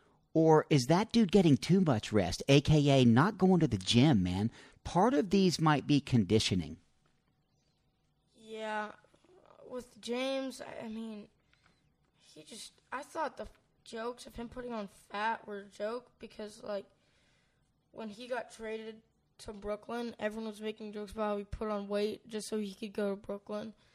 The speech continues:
Speaker 2: so Houston didn't want him. And I thought that was, like, fake. Like, they put fake weight on him, and then I,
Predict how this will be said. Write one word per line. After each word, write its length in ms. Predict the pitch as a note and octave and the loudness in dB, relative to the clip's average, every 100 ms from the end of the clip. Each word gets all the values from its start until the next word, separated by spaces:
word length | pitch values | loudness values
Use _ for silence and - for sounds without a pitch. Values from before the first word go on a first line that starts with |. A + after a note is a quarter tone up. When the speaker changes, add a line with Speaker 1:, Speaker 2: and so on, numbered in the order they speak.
| _ - | _ -18
Speaker 2:
so 140 | A3 | -16
Houston 360 | G3+ A3 - A3+ | -12 -14 -12 -10
didn't 220 | G#3+ G#3 | -10 -6
want 220 | G3+ A3 | -6 -4
him. 80 | A#3+ | -4
And 120 | G#3 | -4
I 100 | A3 | -6
thought 300 | B3 C#4+ C#4+ | -6 -8 -4
that 120 | A#3 | -4
was, 140 | A3 G#3+ | -4 -4
like, 180 | G3+ - | -8 -8
fake. 580 | - - G#3 A3+ A3 _ _ _ _ _ _ _ - | -16 -8 -6 -6 -10 _ _ _ _ _ _ _ -12
Like, 160 | A3 | -8
they 120 | A3 G#3 | -8 -6
put 260 | A#3+ A3+ | -6 -8
fake 280 | - A3+ A3 G#3+ | -8 -8 -8 -6
weight 260 | G#3 G#3 | -6 -6
on 160 | G#3 A3 | -6 -8
him, 160 | A#3+ A#3 | -8 -8
and 140 | A3 | -8
then 100 | A#3 | -8
I, 160 | A3+ | -10